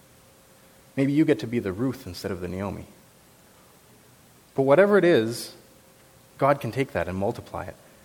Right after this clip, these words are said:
and he will use it to impact the lives of people who will never die and who will be able to continue talking about and thanking you for that.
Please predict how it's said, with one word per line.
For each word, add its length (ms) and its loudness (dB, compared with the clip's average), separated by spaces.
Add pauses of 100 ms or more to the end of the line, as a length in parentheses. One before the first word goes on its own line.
(320)
and 100 -4
he 100 -2
will 120 -2
use 240 0
it 120 -4
to 120 -10
impact 460 -6
the 80 -6
lives 340 -2
of 140 -14
people 340 -8
who 180 -8
will 220 -6
never 280 -6
die 360 -12 (1400)
and 120 -4
who 100 -6
will 80 0
be 120 0
able 160 0
to 60 -16
continue 380 -6
talking 400 -10
about 300 -10 (680)
and 120 -8
thanking 440 -6
you 200 -12 (100)
for 260 -8
that. 240 -16